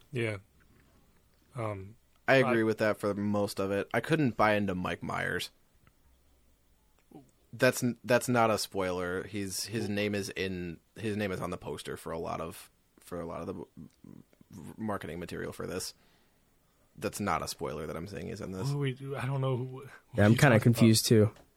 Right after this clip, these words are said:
Speaker 2: He, oh, he was the, he was the record producer.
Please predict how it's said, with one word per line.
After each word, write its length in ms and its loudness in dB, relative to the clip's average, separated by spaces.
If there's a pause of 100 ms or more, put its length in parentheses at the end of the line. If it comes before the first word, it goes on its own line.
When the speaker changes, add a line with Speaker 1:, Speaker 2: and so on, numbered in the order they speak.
(240)
Speaker 2:
He, 140 2 (340)
oh, 160 10
he 160 0
was 240 2
the, 300 4
he 80 -2
was 180 0
the 120 2
record 460 -2 (140)
producer. 680 -4